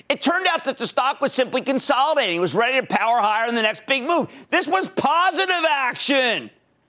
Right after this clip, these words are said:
Uh, Domino's right there, what they were doing, they were embracing technology. The web and the cell phone, Facebook, eliminate order takers. Let customers place orders directly via the net. We would have left a minimum of a double on the table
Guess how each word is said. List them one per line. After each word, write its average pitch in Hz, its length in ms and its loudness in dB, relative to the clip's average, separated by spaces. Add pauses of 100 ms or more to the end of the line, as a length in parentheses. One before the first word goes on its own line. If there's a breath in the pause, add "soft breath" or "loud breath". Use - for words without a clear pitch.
(340)
Uh, 151 100 -2 (300)
Domino's 190 520 0
right 202 220 -2
there, 233 160 0
what 233 180 -4
they 240 120 0
were 247 100 0
doing, 269 200 0
they 285 80 2
were 269 60 0
embracing 233 440 -2
technology. 202 840 -2 (260 soft breath)
The 208 100 2
web 233 500 0
and 208 160 -2
the 214 60 0
cell 240 320 0
phone, 240 460 -2
Facebook, 254 720 -2 (160 loud breath)
eliminate 320 400 0
order 285 300 2
takers. 156 420 -4
Let - 220 -2
customers 269 440 -2
place 247 280 0
orders 247 240 2
directly 240 300 -2
via 226 180 2
the 220 100 -2
net. 240 240 -2 (280 loud breath)
We 359 180 0
would 269 240 2
have 139 160 -6
left 196 260 0
a 123 140 -6 (260)
minimum 285 800 0
of 165 140 -2
a 165 60 -2
double 254 640 0
on 233 200 0
the 220 80 0
table 185 540 -4